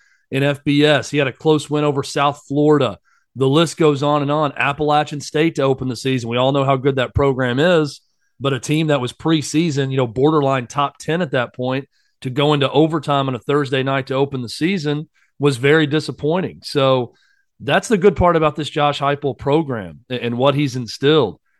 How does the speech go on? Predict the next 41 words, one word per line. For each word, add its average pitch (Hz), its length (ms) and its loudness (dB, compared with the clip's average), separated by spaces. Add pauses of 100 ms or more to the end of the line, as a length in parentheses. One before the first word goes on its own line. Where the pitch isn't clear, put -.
(200)
I 170 120 2
had 180 120 2
no 156 160 2
doubt 151 280 2
that 123 100 -12
Tennessee 143 320 -4
was 123 140 -4
gonna 131 120 -2
come 131 200 0
out 127 180 0
ready. 127 380 0 (340)
They 131 140 2
were 135 80 2
gonna 135 180 2
run 127 220 0
their 165 140 2
offense. 131 520 -2
They 123 100 -4
were 127 80 -2
gonna 123 160 -2
put 139 140 -2
up 139 140 2
a 135 40 2
lot 131 160 4
of 131 60 0
points, 131 500 -4 (320)
and 127 140 -4
this 151 140 0
thing 165 160 0
would 147 100 -2
be 135 100 -2
put 147 220 0
to 139 60 -8
bed 131 280 0
by 120 180 -2
halftime, 120 600 -2
and 120 80 -4
that's 131 160 -4
exactly 127 500 -2
what 127 200 -2
happened 131 500 -4